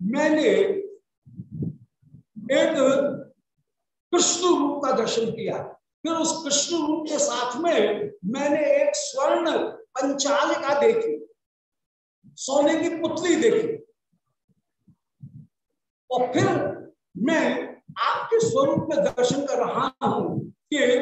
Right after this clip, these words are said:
वो स्वर्ण पांचालिका श्री उन मुरली मनोहर कृष्ण के साथ में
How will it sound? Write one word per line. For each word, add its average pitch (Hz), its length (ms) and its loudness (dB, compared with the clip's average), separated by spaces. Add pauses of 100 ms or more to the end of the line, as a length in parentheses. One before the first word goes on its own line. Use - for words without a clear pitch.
(260)
वो 277 120 2
स्वर्ण 311 520 2
पांचालिका 262 960 0 (520)
श्री 277 540 0 (2250)
उन 330 100 2 (1200)
मुरली 302 460 4
मनोहर 277 640 0
कृष्ण 339 400 -2
के 311 80 -2
साथ 247 380 -2
में 285 460 0